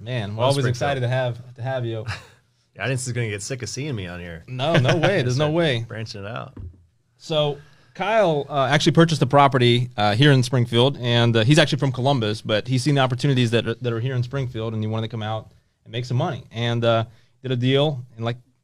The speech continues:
Speaker 1: maybe you can tell us a little bit of how the deal went down.
Speaker 2: Yeah, so the, I guess the title of it is, uh, we doubled our money in six weeks, right? Um, a little background on that. I'm from Columbus.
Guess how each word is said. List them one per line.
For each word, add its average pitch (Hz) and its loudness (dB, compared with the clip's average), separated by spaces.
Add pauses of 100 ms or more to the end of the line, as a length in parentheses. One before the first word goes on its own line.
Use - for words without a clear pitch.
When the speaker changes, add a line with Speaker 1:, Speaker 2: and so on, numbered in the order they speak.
(120)
Speaker 1:
maybe 143 -2
you 180 0
can 180 -2
tell 131 -4
us 123 -4
a - -8
little 123 -2
bit 120 -4 (160)
of 113 -14
how - -12
the 110 -10
deal 127 -6
went 117 -6
down. 120 -4 (140)
Speaker 2:
Yeah, 147 -2
so 139 -4 (140)
the, 110 -10
I 110 -10
guess 123 -6
the 107 -8
title 131 -4
of 101 -4
it 104 -4
is, 95 -8
uh, 87 -8
we 90 -12
doubled 113 -6
our 104 -6
money 101 -6
in 92 -12
six 98 -14
weeks, 82 -18
right? 98 -10 (420)
Um, 95 -6
a 110 -20
little 131 -8
background 113 -4
on 90 -10
that. 95 -6
I'm 120 -4
from 131 -6
Columbus. 127 -8